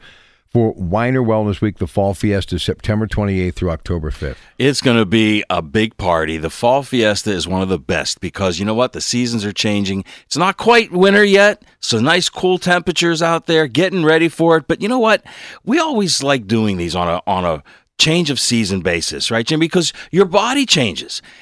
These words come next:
Speaker 2: And when your body's changing, you might as well adapt and feed it nutrients that will help through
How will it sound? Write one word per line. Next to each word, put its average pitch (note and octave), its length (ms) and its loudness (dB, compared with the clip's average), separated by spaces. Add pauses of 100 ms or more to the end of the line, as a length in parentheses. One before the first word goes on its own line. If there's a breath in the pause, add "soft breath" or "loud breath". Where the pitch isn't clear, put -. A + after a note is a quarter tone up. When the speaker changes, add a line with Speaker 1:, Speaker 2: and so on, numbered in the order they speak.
(120)
Speaker 2:
And E3+ 160 4
when F3+ 120 2
your F#3 100 2
body's G3 540 -2
changing, F#3+ 580 0
you D3+ 100 2
might F#3 240 -2
as D#3+ 140 0
well D#3 260 -2
adapt D#3 720 -6
and B2 160 0
feed D#3 340 -2
it D3+ 160 -4
nutrients A#2 680 0 (180 loud breath)
that A2+ 180 -2
will G2+ 160 -4
help A2+ 220 0
through G2+ 460 -2